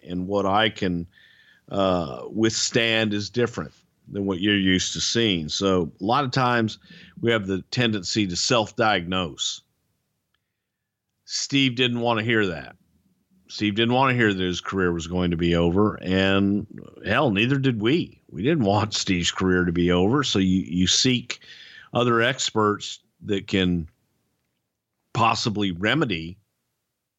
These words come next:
whatever the hell is going on. You, you try and find someone that will say, um, "Okay, yeah, you've got this injury. This is how, this is what you'll need to do to rehab that injury so that you can get back to doing what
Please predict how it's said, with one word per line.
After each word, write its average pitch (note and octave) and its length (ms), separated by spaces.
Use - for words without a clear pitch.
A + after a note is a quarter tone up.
whatever A2+ 360
the A2+ 60
hell A2+ 180
is G#2+ 100
going G#2+ 280
on. B2+ 280
You, E2 120
you E2+ 200
try A2+ 260
and A2 100
find A2 260
someone G#2+ 420
that G2+ 200
will F#2 220
say, G#2 600
um, F2+ 720
"Okay, A2 520
yeah, C#3 320
you've F#2+ 280
got A2 220
this A2 220
injury. A#2 380
This G#2+ 280
is A2+ 120
how, A2 540
this A2 180
is A#2 140
what B2+ 240
you'll B2 140
need A#2+ 260
to G#2 60
do A#2 320
to F#2 100
rehab A2+ 580
that F#2 200
injury F#2 420
so A2 220
that G2 100
you G2 220
can F#2+ 180
get F#2+ 220
back A#2+ 280
to G#2 60
doing G2 380
what F#2+ 260